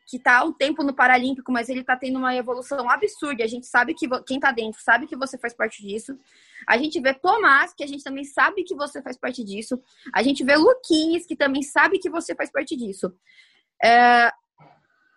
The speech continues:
existe alguma pressão, alguma coisa de ser exemplo pra esses meninos? E exi-, existe algum sentimento quando você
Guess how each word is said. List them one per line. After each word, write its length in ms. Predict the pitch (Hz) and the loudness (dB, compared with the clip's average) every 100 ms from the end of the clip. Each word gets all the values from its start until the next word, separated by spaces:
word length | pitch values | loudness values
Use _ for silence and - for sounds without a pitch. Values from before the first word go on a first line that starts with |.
| _ - | _ -6
existe 400 | 381 285 605 762 | -6 -4 -2 0
alguma 280 | 508 392 392 | 2 2 0
pressão, 640 | - 294 - 277 285 330 | -2 -6 -2 2 2 2
alguma 320 | 285 262 285 | -2 0 0
coisa 340 | 269 - 277 277 | 0 0 -2 -4
de 140 | 247 | -12
ser 260 | - - 539 | -10 -6 -4
exemplo 460 | 285 302 330 285 | -4 -6 -6 -8
pra 140 | 247 277 | -6 -8
esses 180 | 254 247 | -4 -2
meninos? 720 | 226 220 240 302 294 220 - _ _ _ _ _ - | -2 -2 -2 0 0 -2 -6 _ _ _ _ _ 2
E 220 | 320 - 359 | 2 4 0
exi-, 260 | 262 403 - | -2 -4 -2
existe 400 | 330 339 605 679 | -2 -2 2 4
algum 220 | 415 415 | 4 0
sentimento 1080 | 403 359 - 294 240 269 349 330 - 190 - _ _ | -2 -4 0 0 0 -2 -2 -4 -2 -4 -6 _ _
quando 260 | 285 285 269 | 2 2 0
você 480 | 285 - 294 262 | -2 0 0 0